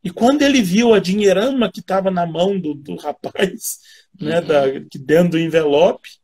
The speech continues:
Speaker 1: ele só disse pro rapaz, disse: "Não me enganei, não. Isso é seu mesmo. Ajeita a sua vida. Aproveita pra ajeitar a sua vida."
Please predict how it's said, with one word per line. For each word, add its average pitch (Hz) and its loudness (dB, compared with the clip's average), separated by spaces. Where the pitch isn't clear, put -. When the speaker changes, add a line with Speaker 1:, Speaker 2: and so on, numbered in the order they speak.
Speaker 1:
ele 180 -2
só 196 0
disse 208 -6
pro 220 -10
rapaz, 190 -2
disse: 185 -6
"Não 202 -2
me 220 -2
enganei, 226 0
não. 262 -10
Isso 160 -2
é 220 2
seu 220 2
mesmo. 233 0
Ajeita 170 0
a 214 4
sua 214 0
vida. 170 -8
Aproveita 180 -2
pra 180 0
ajeitar 139 -8
a - -20
sua 123 -6
vida." - -20